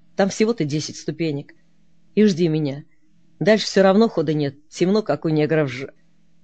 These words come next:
а я пока люк закрою. Придется немного повозиться. Главное, дер не повредить,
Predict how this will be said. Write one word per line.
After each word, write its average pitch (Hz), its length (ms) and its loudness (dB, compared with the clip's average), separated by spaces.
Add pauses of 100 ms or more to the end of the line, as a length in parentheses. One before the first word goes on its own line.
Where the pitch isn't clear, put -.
(180)
а 156 60 -2
я 214 160 0
пока 139 280 -6
люк 147 180 -2
закрою. 143 500 -8 (540)
Придется 196 420 0
немного 165 260 -2
повозиться. 156 640 -6 (320)
Главное, 190 400 2
дер 160 320 0
не 147 100 -2
повредить, 139 560 -6